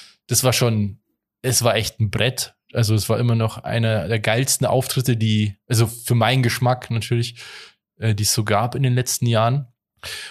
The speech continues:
Und dann hab ich mir so ein paar alte Shows angeschaut und auch mal so die erste Show und so, die es gab und, äh, seit wann es das gibt und so. Und irgendwie diese Halftime-Shows gibt's seit neunzehnhundertsiebenundsechzig. Das ist eigentlich voll krass.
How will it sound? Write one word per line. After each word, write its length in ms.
Und 120
dann 80
hab 80
ich 120
mir 120
so 100
ein 260
paar 160
alte 240
Shows 240
angeschaut 420
und 140
auch 160
mal 180
so 200
die 280
erste 440
Show 440
und 100
so, 500
die 40
es 120
gab 340
und, 240
äh, 200
seit 240
wann 140
es 160
das 180
gibt 260
und 120
so. 340
Und 80
irgendwie 160
diese 220
Halftime-Shows 680
gibt's 220
seit 240
neunzehnhundertsiebenundsechzig. 1200
Das 100
ist 120
eigentlich 180
voll 120
krass. 380